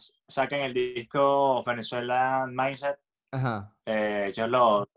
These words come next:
Speaker 1: lo sacan en esta librería de Lugar Común, que hoy en día ya no existe allí en Altamira, fue cerrada.
Speaker 2: Ajá.
Speaker 1: Eh, y Lil Supa estaba, estaba con él. Yo recuerdo que yo fui, eh, iba a ir con unos amigos, nuestros amigos nunca aparecieron, yo terminé solo allí,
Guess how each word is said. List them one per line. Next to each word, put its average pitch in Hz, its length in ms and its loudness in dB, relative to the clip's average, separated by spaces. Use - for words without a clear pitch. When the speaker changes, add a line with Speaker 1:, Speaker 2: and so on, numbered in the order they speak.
Speaker 1:
lo 113 100 -2
sacan 117 420 0
en 123 340 -4
esta 120 200 -2
librería 120 320 6
de 127 60 6
Lugar 113 200 6
Común, 131 400 2
que 107 120 -6
hoy 104 200 4
en 110 80 -2
día 113 260 2
ya 113 160 4
no 113 80 -2
existe 120 380 -4
allí 117 100 -4
en 117 60 -4
Altamira, 117 520 -2
fue - 160 -14
cerrada. 113 480 4
Speaker 2:
Ajá. 104 420 -8
Speaker 1:
Eh, 113 320 4
y 143 180 6
Lil 185 180 8
Supa 165 280 6
estaba, 123 340 4
estaba 127 280 0
con 131 160 -6
él. 123 200 -2
Yo 113 140 -2
recuerdo 127 340 -4
que 196 120 -6
yo - 100 -6
fui, 165 260 -6
eh, 113 500 -6
iba 120 160 4
a 123 40 6
ir 127 80 4
con 143 120 2
unos 127 120 -2
amigos, 170 480 -2
nuestros 127 340 -2
amigos 117 280 0
nunca 143 160 2
aparecieron, 151 440 2
yo 120 120 2
terminé 120 340 -2
solo 131 240 0
allí, 135 340 0